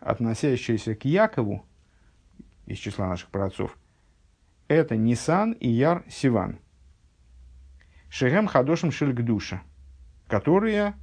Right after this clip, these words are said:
отсюда святые месяцы, месяцы святости. Валифизе Гоя Гам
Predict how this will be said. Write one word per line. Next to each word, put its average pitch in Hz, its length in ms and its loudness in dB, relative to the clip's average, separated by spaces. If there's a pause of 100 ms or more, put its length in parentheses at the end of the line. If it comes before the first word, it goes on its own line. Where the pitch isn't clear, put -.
(1900)
отсюда 120 680 2 (400)
святые 135 560 2
месяцы, 104 520 -4 (300)
месяцы 139 480 -2
святости. - 640 0 (1700)
Валифизе 147 800 2
Гоя 185 300 2
Гам 180 440 0